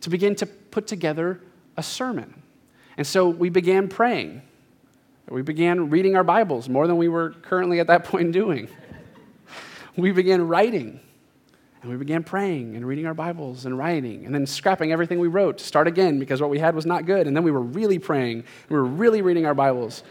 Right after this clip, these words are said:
and we were really writing. We put together something that maybe had some semblance of a sermon. And I'll never forget, it was July thirteenth, two thousand three,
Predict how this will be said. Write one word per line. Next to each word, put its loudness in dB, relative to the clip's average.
and -20
we -4
were -4
really 0
writing. -6
We -14
put -10
together -2
something -4
that -6
maybe -4
had -4
some -4
semblance -4
of -2
a -18
sermon. -10
And -4
I'll 0
never 0
forget, -2
it -14
was -14
July -2
thirteenth, -10
two -8
thousand -2
three, -4